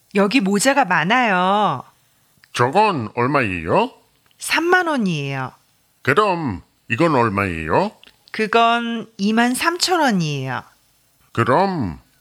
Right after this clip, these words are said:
Speaker 2: 그거 둘 다 주세요.
Speaker 1: 전부 오만 삼천 원이에요.
Speaker 2: 좀 비싸요. 좀 깎아주세요. 오만 원 해주세요. 네, 사장님?
Speaker 1: 오만 원은 안 돼요.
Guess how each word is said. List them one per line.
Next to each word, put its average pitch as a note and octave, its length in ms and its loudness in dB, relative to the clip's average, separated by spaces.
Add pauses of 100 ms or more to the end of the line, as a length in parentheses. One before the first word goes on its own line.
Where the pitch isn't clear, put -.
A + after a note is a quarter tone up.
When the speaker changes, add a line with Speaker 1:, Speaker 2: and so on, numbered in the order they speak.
(340)
Speaker 2:
그거 E3+ 400 0
둘 C3+ 180 -2
다 G2+ 220 0
주세요. E2 560 -6 (480)
Speaker 1:
전부 A3+ 840 0 (200)
오만 F#3+ 380 0
삼천 D4+ 420 -4
원이에요. G3+ 760 0 (560)
Speaker 2:
좀 D#3 300 0
비싸요. C#3 720 0 (180)
좀 D3 220 2
깎아주세요. D3 1000 -2 (340)
오만 F3+ 260 2
원 F#3+ 240 0
해주세요. C3+ 920 -2 (400)
네, F3 340 0 (160)
사장님? E3 640 -2 (480)
Speaker 1:
오만 B3+ 360 2
원은 F#4 280 0
안 E3+ 360 0
돼요. B3 960 0